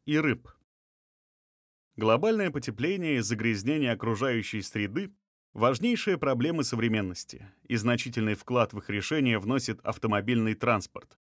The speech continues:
На его долю приходится девяносто два процента выбросов С О два от всех транспортных услуг.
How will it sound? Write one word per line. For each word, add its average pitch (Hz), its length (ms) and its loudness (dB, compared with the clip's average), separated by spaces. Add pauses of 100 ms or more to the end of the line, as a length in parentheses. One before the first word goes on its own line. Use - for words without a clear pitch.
(200)
На 127 80 2
его 170 240 4
долю 202 260 0
приходится 185 680 -2
девяносто 135 600 2
два 117 280 2
процента 131 560 0
выбросов 117 600 0
С - 120 -4
О 107 200 2
два 110 360 0 (260)
от 104 200 -2
всех - 420 -2
транспортных 101 720 -4
услуг. - 460 -8